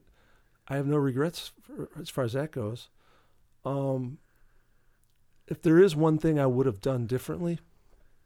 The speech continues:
I would have definitely have had a record out of my own a lot earlier. I would have done it in my twenties. But since it wasn't in the cards to do that,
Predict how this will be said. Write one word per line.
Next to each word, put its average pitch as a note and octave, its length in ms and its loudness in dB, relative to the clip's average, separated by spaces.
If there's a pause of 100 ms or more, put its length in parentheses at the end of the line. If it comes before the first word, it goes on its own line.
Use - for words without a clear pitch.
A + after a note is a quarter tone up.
(1300)
I - 40 -14
would G#2 100 -6
have F#2 140 -10
definitely C#3+ 540 2
have A2 80 0
had A#2+ 180 -2
a A2+ 40 0
record G#2+ 360 -2
out E2 300 -6
of G#2+ 140 -10
my F#2+ 200 -4
own G2 300 -6
a F#2 80 -10
lot F#2 280 -6
earlier. E2 440 -10 (600)
I D#2+ 80 -10
would E2 180 -8
have E2 140 -10 (180)
done G#2+ 200 -8
it - 80 -10
in G#2+ 60 -14
my A2+ 140 -12
twenties. - 520 -16 (840)
But - 280 -6
since - 500 -8 (260)
it A2+ 60 -12
wasn't A2 320 -6
in G#2+ 100 -6
the G#2 80 -6
cards G#2+ 340 -4
to - 120 -10
do A2 140 -4
that, G#2 240 -6